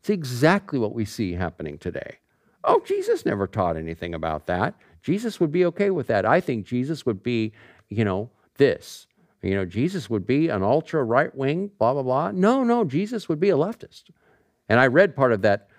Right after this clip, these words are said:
uh, letter the morning that I, uh, addressed this issue in church,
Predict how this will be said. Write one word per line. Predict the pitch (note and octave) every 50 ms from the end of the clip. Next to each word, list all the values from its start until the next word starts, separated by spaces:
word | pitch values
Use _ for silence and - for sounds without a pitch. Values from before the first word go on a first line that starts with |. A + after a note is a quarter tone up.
| _ _ _ _ _
uh, | - - F#2 F#2 - - - - - G1+
letter | - - - B2 D#3+ F3+ C#3 G#2 G2 F#2
the | G2+ G2+
morning | G#2 A#2 A#2 A2+ G#2+ G#2 G2
that | G2+ F#2+
I, | F#2+ F#2 F#2 F#2 F2+ F#2 - -
uh, | - F#2+ F#2 F2+ -
addressed | F#2+ F#2 - G#2+ G2+ F#2+ F#2 -
this | - B2+ C3+ - -
issue | G2 E2+ - - F2+ F2
in | E2 E2+
church, | E2 - G#2+ F#2 E2+ - - -